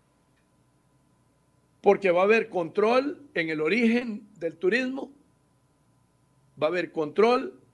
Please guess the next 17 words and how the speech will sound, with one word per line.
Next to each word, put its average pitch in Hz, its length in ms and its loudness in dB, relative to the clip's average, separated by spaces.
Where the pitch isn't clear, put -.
en 170 180 -4
los 160 220 -4
aviones, 226 600 -2
en 170 140 -6
las 156 100 -4
líneas 190 360 -2
aéreas, 220 800 -4
control 180 520 0
en 220 140 2
la 185 80 -4
entrada 190 380 -2
en 220 80 -4
el 202 100 -4
aeropuerto, 190 880 -2
con 151 160 -6
una 202 280 0
prueba 190 720 0